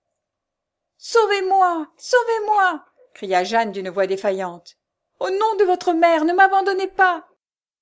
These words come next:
Don Raymond fit un mouvement en avant, mais c'était au tour du vicomte de lui barrer le passage. « Eh bien ? » dit ce dernier en ricanant. «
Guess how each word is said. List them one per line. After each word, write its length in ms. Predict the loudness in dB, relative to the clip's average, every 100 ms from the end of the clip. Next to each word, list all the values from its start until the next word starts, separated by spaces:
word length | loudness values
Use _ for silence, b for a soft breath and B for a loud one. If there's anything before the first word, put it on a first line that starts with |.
| _ _ _ _ _ _ _
Don 100 | -6
Raymond 320 | -4 -4 -6
fit 160 | -12 -10
un 80 | -8
mouvement 360 | -8 -8 -8 -8
en 120 | -6
avant, 340 | -8 -10 -20 _ _ _ _ _ _
mais 320 | -6 -4 -4
c'était 360 | -6 -6 -6 -6
au 60 | -6
tour 220 | -8 -8
du 100 | -12
vicomte 400 | -14 -10 -10 -6
de 80 | -6
lui 120 | -2
barrer 220 | -4 -4
le 60 | -12
passage. « 640 | -12 -12 -14 -16 -20 -20 _ _ _ _ _ _ _ _ -8
Eh 120 | -8
bien ? » 260 | -4 -4 -4 _ _ _ _ _
dit 80 | -16
ce 120 | -10
dernier 440 | -6 -6 -6 -8 -8
en 40 |
ricanant. « 520 | -10 -8 -8 -8 -14